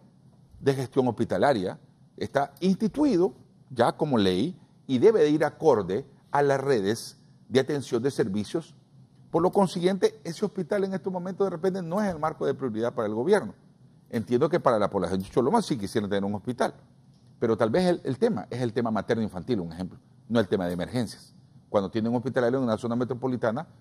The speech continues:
como es el Catarino Rivas, como es el Hospital Leonardo Martínez. Le menciono esto yo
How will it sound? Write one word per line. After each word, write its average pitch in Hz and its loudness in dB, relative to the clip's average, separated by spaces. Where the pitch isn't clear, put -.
como 95 -2
es 95 -2
el 113 0
Catarino 110 0
Rivas, 107 -4
como 92 -8
es 92 -2
el 98 0
Hospital 92 -6
Leonardo 90 -4
Martínez. 233 -8
Le 123 0
menciono 233 -2
esto 202 0
yo 107 -4